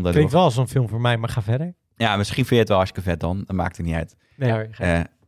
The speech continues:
Speaker 1: er, eh, maar daar, eh, deed hij een nieuwe liefde op.
Speaker 2: Oké.
Speaker 1: En die nieuwe liefde heeft hij ook in deze film.
Speaker 2: Ah, oké.
Speaker 1: Maar hij moet eerst, eh,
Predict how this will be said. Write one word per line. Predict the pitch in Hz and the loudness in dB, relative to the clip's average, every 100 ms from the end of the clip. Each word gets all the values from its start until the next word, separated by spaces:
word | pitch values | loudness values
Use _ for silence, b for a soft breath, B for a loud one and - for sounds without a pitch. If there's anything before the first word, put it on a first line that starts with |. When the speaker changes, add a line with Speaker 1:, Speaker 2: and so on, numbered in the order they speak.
| 92 | -2
Speaker 1:
er, | 101 98 104 98 | 0 4 4 4
eh, | 95 - - | 2 -4 -2
maar | 104 | 0
daar, | 110 123 127 | 4 4 4
eh, | 120 117 113 110 - | 2 2 0 -2 -2
deed | 107 107 | 0 2
hij | |
een | 101 | 2
nieuwe | 95 92 | 0 0
liefde | 98 - | -2 -6
op. | 120 - _ | -8 -14 _
Speaker 2:
Oké. | 170 - _ _ | -18 -18 _ _
Speaker 1:
En | 110 113 | 0 2
die | |
nieuwe | 117 120 | 4 4
liefde | 120 123 110 | 4 0 -2
heeft | 107 | -2
hij | 107 | -4
ook | 110 101 | -4 -4
in | 92 85 _ 87 - | -6 -8 _ _ -6
deze | 90 101 - | -4 -4 -4
film. | 117 190 - | -6 -6 -8
Speaker 2:
Ah, | - 226 240 | -2 0 0
oké. | - 117 117 _ | -2 -4 -6 _
Speaker 1:
Maar | 101 101 104 117 165 196 _ | 2 4 4 2 0 -4 _
hij | - 107 | -8 -2
moet | 113 - | -2 -2
eerst, | 113 123 127 - - _ | -2 -2 -4 -14 -20 _
eh, | 98 95 92 | -2 0 0